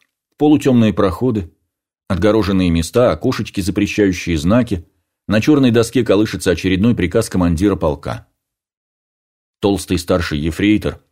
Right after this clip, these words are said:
лениво сидит на корточках позади своих жестянок, словно бакалейщик, держит карандаш за ухом, словно фронтоватый приказчик.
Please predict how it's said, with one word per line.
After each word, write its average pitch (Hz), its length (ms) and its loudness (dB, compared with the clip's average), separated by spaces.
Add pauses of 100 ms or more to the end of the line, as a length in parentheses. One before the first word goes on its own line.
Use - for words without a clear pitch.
(460)
лениво 123 380 2
сидит 107 280 -2
на 104 140 0
корточках 117 500 -4
позади 95 300 0
своих 95 320 0
жестянок, 92 580 -2 (120)
словно 110 340 0
бакалейщик, 104 720 0 (280)
держит 104 360 0
карандаш 101 400 2
за 95 140 2
ухом, 98 260 0
словно 98 300 0
фронтоватый 104 580 0
приказчик. - 680 -6